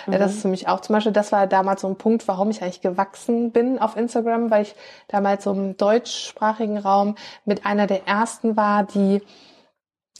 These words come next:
Speaker 1: mit ein paar mehr Followern, ähm, das Thema künstliche Befruchtung, äh, thematisiert hat.
Speaker 2: Mhm.
Speaker 1: Und, ähm, das war damals so ein bisschen mein, mein Schlüssel, dass ich auch
Speaker 2: Ja.
Speaker 1: gewachsen bin, ja.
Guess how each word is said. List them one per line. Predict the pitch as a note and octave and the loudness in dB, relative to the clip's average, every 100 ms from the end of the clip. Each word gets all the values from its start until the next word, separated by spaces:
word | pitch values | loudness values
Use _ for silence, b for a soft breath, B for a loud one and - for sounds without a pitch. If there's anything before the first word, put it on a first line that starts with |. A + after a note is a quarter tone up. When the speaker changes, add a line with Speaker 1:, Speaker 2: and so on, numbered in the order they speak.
| - - | -12 -8
Speaker 1:
mit | F#3 F#3+ | -6 -6
ein | |
paar | F#3 F#3+ | -4 -2
mehr | F#3 F#3+ G#3 | 2 2 2
Followern, | - G3+ G3 F#3+ F#3+ - | 0 2 4 2 0 -2
ähm, | F#3 F#3 F#3 | 0 0 0
das | F#3+ - | 0 0
Thema | G#3+ G3 | 0 2
künstliche | F#3+ G3+ G3 F3+ | 0 0 0 -2
Befruchtung, | F3+ - G#3 G#3+ F3+ E3+ | -6 -6 -4 -2 -4 -4
äh, | E3+ F3 | -4 -4
thematisiert | F#3 E3+ E3+ F3 - - | -4 -6 -6 -6 -8 -10
hat. | - _ - | -16 _ -4
Speaker 2:
Mhm. | F3+ E3+ F#3+ B B - | 0 -2 -4 B B 0
Speaker 1:
Und, | G#3+ G3+ G3+ G3+ | 2 4 2 2
ähm, | F#3+ F#3+ | 2 2
das | F#3+ F#3+ | 0 0
war | F#3+ | 0
damals | F3+ F3+ F3 | 0 0 -2
so | F#3 | -4
ein | F3 | -6
bisschen | - F3+ | -2 0
mein, | F3 F3 F3 F3 F3 F3 _ _ _ - | 0 0 -2 -4 -6 -8 _ _ _ -4
mein | F3+ F3+ | -2 0
Schlüssel, | F3 - G#3 - F#3+ | -2 2 2 2 2
dass | F3 F3+ | 2 0
ich | F3 - | -2 -2
auch | |
Speaker 2:
Ja. | A3 | 0
Speaker 1:
gewachsen | F#3 F3+ F3+ - F3+ | 0 0 -2 -6 -6
bin, | F3 E3+ | -6 -6
ja. | F3 | -6